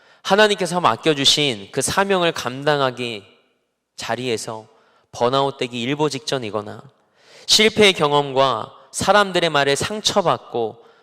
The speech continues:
낙심된 하나님의 사람들이 있다면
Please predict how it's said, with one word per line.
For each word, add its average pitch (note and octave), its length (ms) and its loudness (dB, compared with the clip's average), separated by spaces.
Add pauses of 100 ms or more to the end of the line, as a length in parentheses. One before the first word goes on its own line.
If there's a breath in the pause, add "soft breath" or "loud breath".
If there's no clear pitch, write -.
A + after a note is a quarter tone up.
(160 soft breath)
낙심된 C#3 800 0 (280)
하나님의 D#3+ 460 -2
사람들이 D3+ 500 0
있다면 G#2 580 -6